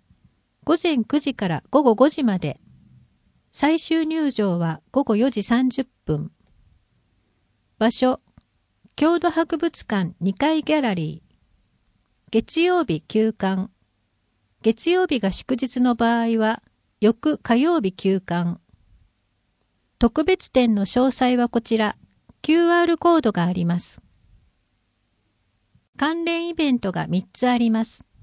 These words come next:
一つ目、文化財散歩。清瀬の病院街を歩く。病院街の歴史について、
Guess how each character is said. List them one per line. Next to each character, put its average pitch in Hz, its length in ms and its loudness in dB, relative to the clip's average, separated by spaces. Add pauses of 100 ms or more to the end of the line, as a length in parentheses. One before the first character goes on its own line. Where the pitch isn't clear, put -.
(720)
一 - 240 -2
つ - 180 -4
目、 262 260 0 (840)
文 302 260 0
化 320 160 -2
財 320 240 0
散 302 260 0
歩。 - 340 -4 (840)
清 359 240 0
瀬 247 160 -2
の 185 180 -2
病 285 300 4
院 320 180 -2
街 202 280 0
を 156 160 -4
歩 190 180 0
く。 - 260 -10 (1300)
病 320 280 2
院 359 200 -6
街 226 220 0
の 180 120 -2
歴 180 200 -6
史 247 140 -2
に 254 100 4
つ - 160 -6
い 240 100 -2
て、 165 300 -8